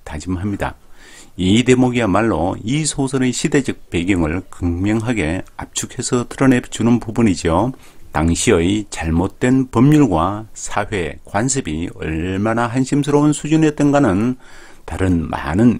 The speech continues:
이야기에서도 여지없이 드러납니다. 적대적인 가문과의 대결에서는 십 대 초반의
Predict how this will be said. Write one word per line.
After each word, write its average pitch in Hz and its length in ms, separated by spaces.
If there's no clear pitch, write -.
이야기에서도 98 840
여지없이 131 640
드러납니다. 90 720
적대적인 101 520
가문과의 123 560
대결에서는 104 880
십 - 240
대 156 100
초반의 147 520